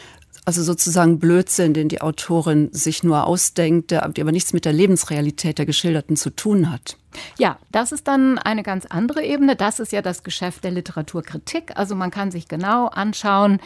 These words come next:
Speaker 2: ist es vielleicht ein Thriller, der nach bestimmten Genregesetzen arbeitet und gibt es Probleme bei der Gestaltung der Figuren? Funktioniert die Psyche nicht?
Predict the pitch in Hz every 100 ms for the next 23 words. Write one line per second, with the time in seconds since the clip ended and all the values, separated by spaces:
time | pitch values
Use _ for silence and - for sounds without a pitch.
0 | - - - 233 240 214 208 185 185 -
1 | 170 165 - 220 240 226 190 175 170 180
2 | - 175 165 156 165 247 269 247 226 214
3 | 220 - 214 180 196 220 220 220 226 220
4 | - 208 202 - - 196 - 175 165 180
5 | 190 175 170 165 160 - 147 160 143 151
6 | - 175 196 165 139 143 - 190 208 202
7 | 208 196 165 - 165 - - 139 - -